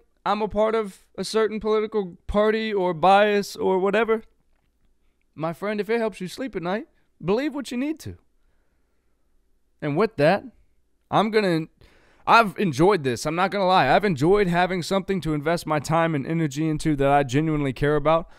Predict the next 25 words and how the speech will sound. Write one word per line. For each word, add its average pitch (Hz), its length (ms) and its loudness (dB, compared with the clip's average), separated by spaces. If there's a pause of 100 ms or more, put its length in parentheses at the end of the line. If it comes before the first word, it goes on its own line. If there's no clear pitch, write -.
(140)
I'm 156 80 -8
gonna 165 100 -6
try 175 140 -2
to 156 60 -4
grab 156 220 -2
some 123 200 -8
lunch 156 260 -4
while 117 140 -2
they're 147 160 2
grabbing 160 360 0
lunch 180 300 -4 (240)
and 123 220 -4
get 147 160 -6
this 139 160 -4
video 151 260 0
edited 151 540 -2
while, 139 360 2
um, 127 580 -2
the 123 60 -12
closing, 151 600 -2 (1080)
closings 165 580 -2
continue. 202 580 0
And, 143 280 0
uh, 139 160 2
yeah, 170 320 2